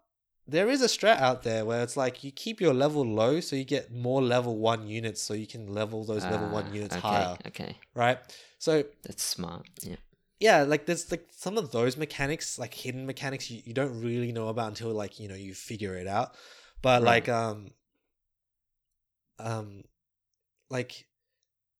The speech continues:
Speaker 1: leveling up sometimes can expand your pool, which then re-, reduces your R N G of pulling a specific character.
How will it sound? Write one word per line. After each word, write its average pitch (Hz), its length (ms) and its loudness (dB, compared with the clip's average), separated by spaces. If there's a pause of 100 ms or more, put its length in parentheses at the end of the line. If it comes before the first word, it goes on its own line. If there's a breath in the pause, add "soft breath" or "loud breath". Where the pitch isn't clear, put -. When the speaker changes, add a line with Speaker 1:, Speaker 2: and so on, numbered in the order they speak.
(540)
Speaker 1:
leveling 170 560 2
up 143 200 0
sometimes 135 600 -6
can 127 140 -8
expand 127 880 -2
your 120 100 0
pool, 110 460 0
which 110 240 -6
then 117 260 -4
re-, 117 80 -10 (140)
reduces 123 460 -4
your 120 120 0
R 113 180 -2
N 104 160 -4
G 98 280 -6
of - 140 -10
pulling 110 320 -8
a 92 40 -6
specific - 440 -10
character. 82 440 -12